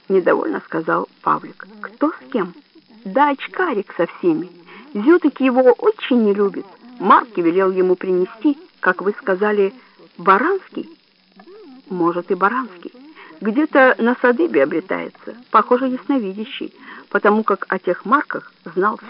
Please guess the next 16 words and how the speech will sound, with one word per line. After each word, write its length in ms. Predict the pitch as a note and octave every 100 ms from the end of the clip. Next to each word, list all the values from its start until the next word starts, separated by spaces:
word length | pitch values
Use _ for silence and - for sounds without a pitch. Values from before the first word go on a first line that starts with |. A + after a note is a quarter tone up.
| -
всё. 120 | E3 - - - - - - -
Зютык 420 | F3 F#3+ F#3 F#3
его 200 | F3+ E3+
боится, 540 | E3+ E3+ A3 G#3+ E3+ - D#3+ -
но 160 | F#3+ F#3
уже 200 | F#3+ F#3
и 60 | F#3+
раньше 340 | C#4 G#3+ -
какие-то 440 | - D#3+ D#3+ - D#3+
дела 240 | D#3+ D#3+ -
с 60 | -
ним 140 | D#3+
проворачивал. 720 | - E3 D#3 D#3 - - - _ - - - -
Я 220 | F3+ B3
вас 120 | B3 -
предупреждал. 760 | C4 B3 B3 C4 A3 E3+ G3